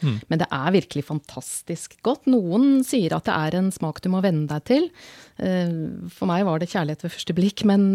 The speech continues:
Speaker 2: men prøv gjerne en gang til hvis du lurer, altså, for det er veldig mye morsomt å finne her, og mange faktisk som ikke liker øl, eh, syns at dette er ganske godt, fordi at det har ikke så mye sånn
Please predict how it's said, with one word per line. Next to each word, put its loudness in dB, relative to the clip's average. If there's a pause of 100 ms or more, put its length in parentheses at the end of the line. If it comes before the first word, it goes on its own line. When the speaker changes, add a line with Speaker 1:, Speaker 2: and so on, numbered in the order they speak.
Speaker 2:
men 4 (340)
prøv 4
gjerne 2
en 0
gang 0
til -4
hvis -2
du -2 (560)
lurer, 0
altså, 0
for -2
det -2
er -2
veldig 2
mye 0
morsomt -4
å -8
finne -4
her, 2
og 0 (300)
mange 4
faktisk -2
som -2 (100)
ikke -6
liker -2
øl, 0 (560)
eh, -2
syns -2
at -6
dette -6
er -4
ganske -4
godt, -6
fordi -4
at -6
det -6
har -4
ikke -6
så 0
mye 2
sånn -2